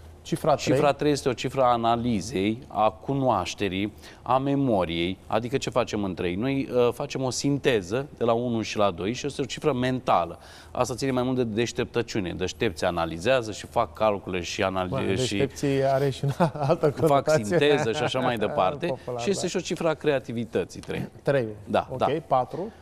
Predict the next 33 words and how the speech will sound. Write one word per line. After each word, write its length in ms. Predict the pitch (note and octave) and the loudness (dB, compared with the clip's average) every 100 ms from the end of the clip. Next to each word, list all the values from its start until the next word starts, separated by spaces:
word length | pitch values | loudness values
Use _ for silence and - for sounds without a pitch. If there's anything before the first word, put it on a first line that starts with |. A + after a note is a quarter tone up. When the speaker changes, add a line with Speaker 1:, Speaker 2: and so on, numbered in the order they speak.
| - | -6
Speaker 2:
Patru 260 | E3+ F3 E3+ | -2 -2 0
este 220 | D#3 D#3 | -2 -2
o 40 | |
cifră 300 | D3 D#3+ D#3 D3 | -2 -4 0 2
a, 340 | C#3 C3 B2 | 4 4 4
m, 360 | A#2 A2+ A2 G2+ | 0 -4 -6 -6
sănătății, 920 | G2 D#3 D3 C#3+ - G2 - G#2+ G#2 | -4 -2 -2 -4 -4 -4 -4 -2 0
a 100 | G#2 | 0
corpului 480 | - C#3+ C3 C#3 C3 | 0 -2 -2 -4 -4
fizic, 440 | A#2 F#2+ F2 G#2 | -6 -8 -6 -2
a 60 | C3 | 0
manifestărilor 840 | B2 B2+ A#2+ C3 A#2 D#3 C#3 C3+ A#2 | 0 -2 -4 -6 -4 -4 0 0 -2
fizice 440 | - C#3 E2 D#2+ G2+ | -4 -6 -6 -6 -6
și 160 | - | -4
concrete, 640 | - A#2+ G#2+ F#2+ F2+ A#2+ A#2 - - | -2 -2 -2 -4 -2 -2 -4 -8 -4
a 140 | D3+ | -2
faptelor 560 | - G3 F#3 - A#2+ A#2+ | 0 0 -2 -2 -2 -2
noastre 300 | C3+ B2+ A#2+ | -2 -4 -6
concrete 440 | - A2+ C#3+ D3 | -4 -2 -2 -2
care 220 | C3 C3+ B2+ | -2 -2 -2
se 200 | - C3+ | 0 0
văd. 240 | B2 F#2 - - - - - | 0 -2 -6 -20 -20 -20 -10
Cum 100 | A#2+ | -4
se 140 | A2 | 0
vede 380 | B2+ B2 G#2 G#2 | 0 2 4 4
haina 440 | - C3 G2 E2+ E2 | 4 2 2 -2 -6
sau 160 | - | -8
cum 140 | F2 F#2+ | -8 -6
se 140 | F2+ | -4
vede 540 | G2+ G2+ G#2 G2 F#2 F#2 | -2 0 0 0 -2 -2
microfonul 580 | G#2 G2 G#2 - A#2 F2+ | -4 -2 -2 0 -4 -4
sau 220 | - G2 | -2 0
orice. 300 | G2 - E3+ | 0 -2 -6